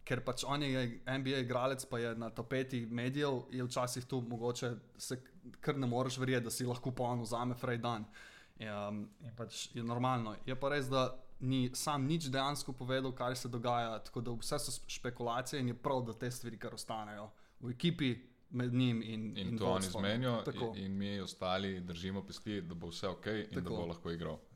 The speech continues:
Speaker 2: normalno, brez da bo imel s tem težave.
Speaker 1: Točno to.
Speaker 2: Eh,
Speaker 1: Saj
Speaker 2: ja,
Speaker 1: pa
Speaker 2: nekdo od komentatorjev je z-, na E S P N-u izpost-,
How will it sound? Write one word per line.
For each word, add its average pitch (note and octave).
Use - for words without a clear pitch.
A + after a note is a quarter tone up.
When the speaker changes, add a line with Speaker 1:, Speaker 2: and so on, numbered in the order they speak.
Speaker 2:
normalno, F2
brez E2+
da E2+
bo E2
imel E2
s -
tem E2
težave. D#2+
Speaker 1:
Točno -
to. A2+
Speaker 2:
Eh, G2+
Speaker 1:
Saj F2
Speaker 2:
ja, G#2+
Speaker 1:
pa A#2+
Speaker 2:
nekdo G2+
od B2
komentatorjev F#2+
je E2+
z-, E2
na F2+
E F#2
S F2+
P F#2
N-u F2+
izpost-, -